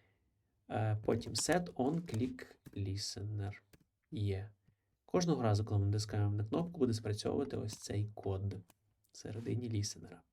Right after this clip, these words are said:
І що нам треба зробити тут? Ми тут, пишу коментар, відкриємо Open New, відкриємо нове Activity і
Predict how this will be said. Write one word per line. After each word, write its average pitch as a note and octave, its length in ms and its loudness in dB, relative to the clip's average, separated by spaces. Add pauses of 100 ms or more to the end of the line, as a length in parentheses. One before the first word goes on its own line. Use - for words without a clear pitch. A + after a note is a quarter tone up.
(760)
І A2 100 0
що F3 300 6
нам D#3 180 6
треба D3 280 6
зробити B2 480 8
тут? E3+ 400 2
Ми C3 180 6
тут, C3 420 4 (120)
пишу - 220 -6
коментар, G#2+ 580 2 (560)
відкриємо B2 640 8
Open B2 420 6
New, G#2+ 440 6 (2250)
відкриємо G#2+ 960 0 (680)
нове A2+ 400 6 (380)
Activity A2+ 1080 -2 (3250)
і A#2 460 8